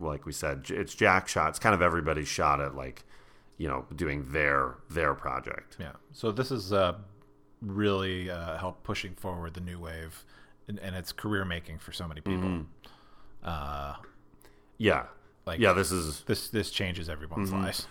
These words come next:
Speaker 1: Like, if this, you know, if this were, I think if this were a failure,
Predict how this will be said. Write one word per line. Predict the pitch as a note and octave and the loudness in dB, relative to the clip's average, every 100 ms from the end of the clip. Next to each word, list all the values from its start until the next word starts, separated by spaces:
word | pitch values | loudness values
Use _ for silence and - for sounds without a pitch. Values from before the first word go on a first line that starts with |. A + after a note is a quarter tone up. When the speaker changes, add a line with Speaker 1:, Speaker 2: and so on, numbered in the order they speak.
| - | 6
Speaker 1:
Like, | D3 D#3+ | 8 10
if | C#3+ | 10
this, | D#3+ - - - | 10 8 2 4
you | B2 | 10
know, | A2+ | 10
if | G2+ | 10
this | B2+ - | 6 6
were, | A#2+ A2 G#2 - - - - - - - - - | 8 10 8 2 -16 -18 -18 -18 -20 -20 -20 0
I | B2+ | 6
think | A#2+ C3+ | 10 10
if | G#2+ | 10
this | A#2+ - | 8 8
were | A2 | 6
a | F2+ | 6
failure, | - G#2 G2+ G2+ G#2 G2+ G2+ | 6 8 8 8 8 8 6